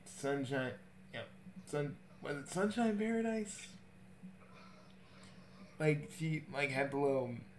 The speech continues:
had the little, like, depression, like, little,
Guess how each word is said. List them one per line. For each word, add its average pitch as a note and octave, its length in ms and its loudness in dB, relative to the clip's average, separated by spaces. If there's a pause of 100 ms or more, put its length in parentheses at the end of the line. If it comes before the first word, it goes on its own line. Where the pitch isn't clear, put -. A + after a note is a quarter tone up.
(440)
had D3 180 -2
the D3 60 2
little, C#3 280 6
like, B2 300 -2
depression, C3 1040 -2 (1300)
like, B2+ 220 -4
little, C#3+ 420 6